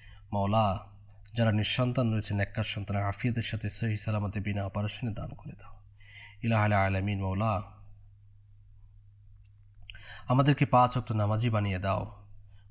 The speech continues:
মহিলাদেরকে পর্দাশীলা বানিয়ে দাও। আমাদের প্রত্যেকের ঘরে তোমার খাস রহমত বারাকাত নাজিল করো। আসমানি বালা, জমিনি বালা, হাওয়াই বালা,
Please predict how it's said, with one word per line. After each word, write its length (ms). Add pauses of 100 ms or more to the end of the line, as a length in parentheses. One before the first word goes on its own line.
মহিলাদেরকে 420
পর্দাশীলা 560
বানিয়ে 240
দাও। 180
আমাদের 220
প্রত্যেকের 400
ঘরে 240
তোমার 200
খাস 340
রহমত 320
বারাকাত 360
নাজিল 320
করো। 240
আসমানি 420
বালা, 220
জমিনি 340
বালা, 200
হাওয়াই 340
বালা, 280